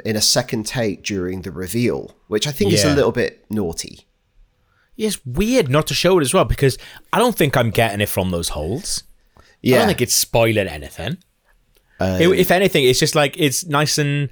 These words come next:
Speaker 2: it would just get your mind ticking over a
Speaker 1: unfurling it.
Speaker 2: little
Speaker 1: It's
Speaker 2: bit.
Speaker 1: still fun to
Speaker 2: Yeah.
Speaker 1: see it being, like, created.
Speaker 2: Yeah, of course it is.
Speaker 1: I think my biggest problem with this method is, and I think it goes to a deeper problem with the episode, is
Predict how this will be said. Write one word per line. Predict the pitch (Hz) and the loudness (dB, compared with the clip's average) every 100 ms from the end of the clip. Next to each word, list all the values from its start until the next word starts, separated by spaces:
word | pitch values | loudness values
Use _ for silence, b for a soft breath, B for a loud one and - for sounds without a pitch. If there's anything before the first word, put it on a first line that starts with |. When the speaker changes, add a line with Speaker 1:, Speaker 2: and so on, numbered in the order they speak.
| B B | B B
Speaker 2:
it | - | 0
would | |
just | 156 - | 2 0
get | 156 | 2
your | 147 | 2
mind | 131 131 170 180 170 | 2 2 2 2 4
ticking | 165 190 | 2 4
over | 175 | 4
a | 175 170 | 4 4
Speaker 1:
unfurling | |
it. | 208 | 2
Speaker 2:
little | 110 98 | 2 0
Speaker 1:
It's | 85 | -2
Speaker 2:
bit. | - | 0
Speaker 1:
still | 214 | 2
fun | 208 156 | 2 0
to | 123 - | 2 2
Speaker 2:
Yeah. | 196 131 | 2 2
Speaker 1:
see | 101 | 2
it | 113 - - _ _ | 0 -4 -20 _ _
being, | 113 113 107 101 85 - - | -2 0 -2 -4 -8 -16 -10
like, | - 92 - _ | -4 -4 -4 _
created. | - - 98 107 107 - - - B B B B B B | -10 -4 -4 -4 -6 -8 -12 -16 B B B B B B
Speaker 2:
Yeah, | - | -8
of | - | -8
course | - - | -6 -2
it | 190 | 0
is. | 98 82 - - _ | 0 -2 -10 -14 _
Speaker 1:
I | - 156 | 0 2
think | 170 - 165 156 - | 2 2 0 0 -6
my | - 123 127 120 _ _ _ _ - | -2 2 2 0 _ _ _ _ 0
biggest | 139 127 127 - - | 2 2 0 -2 0
problem | - 123 107 101 | 4 4 4 0
with | 87 | -2
this | 85 90 - | -2 -2 -2
method | 95 85 - 69 - - | -2 -4 -6 -6 -8 -2
is, | 90 69 50 50 - - _ | 0 0 -4 -4 -2 -2 _
and | 87 | -2
I | 87 | 0
think | 113 104 | 2 2
it | 95 | 2
goes | - 95 - | 0 0 0
to | - 90 | 0 -2
a | 87 | -2
deeper | - - 95 - 87 | -6 -4 -4 0 -2
problem | - 95 92 90 | 0 -2 0 -4
with | 87 | -4
the | 82 | -2
episode, | 90 - - 76 69 | -2 -2 -4 -4 -6
is | - 85 | -4 -4